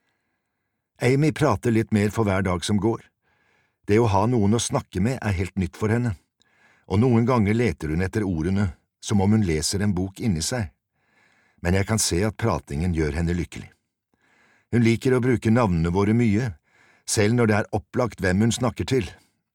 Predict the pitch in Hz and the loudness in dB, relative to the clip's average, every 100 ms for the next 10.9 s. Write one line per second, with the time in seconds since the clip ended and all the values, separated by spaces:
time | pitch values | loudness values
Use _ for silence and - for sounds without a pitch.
0 | _ _ _ _ 101 113 104 - 117 - | _ _ _ _ -2 0 -2 -2 -4 0
1 | 104 113 - _ - _ - - _ 98 | 0 0 -2 _ -20 _ -20 -20 _ -2
2 | 95 95 101 101 90 80 85 90 67 - | 2 2 0 -2 -2 -2 -4 -4 -6 -6
3 | 69 73 - _ _ _ - 104 104 85 | -8 -8 -10 _ _ _ -8 -2 0 0
4 | 85 104 92 - 110 - 139 - - _ | 0 -2 -6 -8 -6 -6 -6 -10 -20 _
5 | _ _ _ _ _ _ _ _ _ _ | _ _ _ _ _ _ _ _ _ _
6 | _ _ 139 117 131 160 104 92 98 110 | _ _ -2 2 4 2 0 0 2 0
7 | 98 90 101 95 87 95 101 110 110 - | 0 -2 -2 -2 -4 0 0 0 -4 -6
8 | - 107 - 113 107 95 87 98 110 92 | -8 -8 -4 -4 -2 -2 -2 0 0 -2
9 | 120 107 _ _ _ - 82 90 98 - | -4 -8 _ _ _ -8 -2 0 0 0
10 | 78 80 - 85 90 131 - - 120 | -2 -2 -4 -6 -4 -4 -4 -4 -6